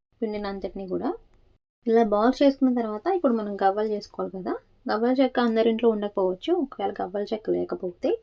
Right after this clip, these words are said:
కొత్త దువ్వెన ఉంటుంది కదా, ఆ దువ్వెనతో అయినా చేసుకోవచ్చు. లేదంటే మనం పూరీలు అవి తేవడానికి యూజ్ చేస్తాం కదా,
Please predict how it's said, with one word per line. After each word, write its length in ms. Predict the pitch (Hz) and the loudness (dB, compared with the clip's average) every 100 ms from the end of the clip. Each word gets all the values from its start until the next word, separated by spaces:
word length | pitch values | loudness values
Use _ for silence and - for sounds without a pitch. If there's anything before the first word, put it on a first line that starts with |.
| _ _ _ _ - | _ _ _ _ -2
కొత్త 140 | 233 247 | 4 4
దువ్వెన 240 | 233 220 208 | 4 2 -4
ఉంటుంది 220 | 202 196 185 | -6 -4 -4
కదా, 160 | 220 339 | -2 -4
ఆ 40 | 226 220 | -2 -4
దువ్వెనతో 320 | 196 196 202 | -4 -4 -2
అయినా 140 | 208 202 | -2 -4
చేసుకోవచ్చు. 500 | 190 - - 185 - 427 240 | -6 -6 -8 -6 -4 -4 -4
లేదంటే 340 | 196 190 202 208 | -4 -4 -4 -6
మనం 160 | 196 190 - - - - - _ _ _ | -8 -10 -12 -20 -20 -20 -20 _ _ _
పూరీలు 360 | 247 247 262 254 | 4 6 6 4
అవి 120 | 240 233 | 4 4
తేవడానికి 460 | 220 208 214 226 220 208 | 2 2 -2 -2 -4 -4
యూజ్ 160 | 208 214 | -4 -6
చేస్తాం 300 | 208 - 196 185 | -6 -6 -8 -6
కదా, 180 | 185 | -4